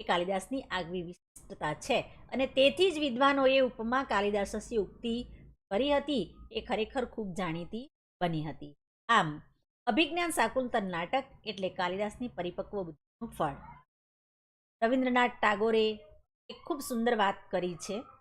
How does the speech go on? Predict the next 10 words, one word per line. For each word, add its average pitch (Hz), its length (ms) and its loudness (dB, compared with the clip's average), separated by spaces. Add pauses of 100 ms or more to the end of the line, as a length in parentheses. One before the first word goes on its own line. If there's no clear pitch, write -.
(680)
કે 269 120 2
અહીં 247 540 0 (440)
દેહ 294 160 2
સૌંદર્યને 269 500 2
પ્રાધાન્ય 233 540 2
ન 202 200 0
આપતા 233 440 2
આત્મિક 247 440 -2
સૌંદર્યને 233 420 -2
પ્રાધાન-, 202 500 -2